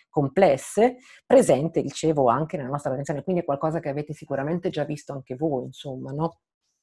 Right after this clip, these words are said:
Non sono sicura. Ma, ma,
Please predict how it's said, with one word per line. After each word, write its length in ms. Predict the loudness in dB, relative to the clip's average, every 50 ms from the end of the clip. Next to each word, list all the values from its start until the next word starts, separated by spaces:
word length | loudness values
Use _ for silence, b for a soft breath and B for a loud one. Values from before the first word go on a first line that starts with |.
| _ _ _
Non 180 | -8 -6 -6 -4
sono 220 | -2 -2 0 0
sicura. 440 | -2 -4 -6 -8 -6 -4 -4 -4 -6 -10 B B B B B B B B
Ma, 240 | 6 8 8 8 6 4 0 -8 -14 -20 _ _ _ _ _ _ _ _ 0
ma, 200 | 2 2 2 0